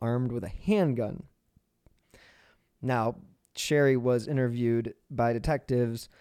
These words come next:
and again, the sheriff would go on to say that this was a new chapter of the investigation. And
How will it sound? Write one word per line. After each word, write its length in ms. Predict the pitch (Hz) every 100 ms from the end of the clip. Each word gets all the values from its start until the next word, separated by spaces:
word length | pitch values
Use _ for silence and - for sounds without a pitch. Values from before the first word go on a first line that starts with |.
| - _ -
and 600 | 127 123 117 117 113 - _ _ _ -
again, 460 | 127 120 110 110 - - _ _ _ _
the 340 | - 120 113 113 107 - _ _ _ _ _ _ _ -
sheriff 380 | - 151 123 120
would 100 | 127
go 100 | 131
on 120 | 120
to 60 |
say 200 | 117 131
that 220 | 120 113 104 _ _ _ _ _
this 200 | 139 -
was 160 | 123
a 60 | 120
new 360 | 120 120 143 135
chapter 500 | - 123 - 120 107
of 280 | 113 101 -
the 340 | 123 123 110
investigation. 1040 | 104 104 101 104 - 104 107 101 - 90 - - - - _ -
And 600 | 117 110 104 104 107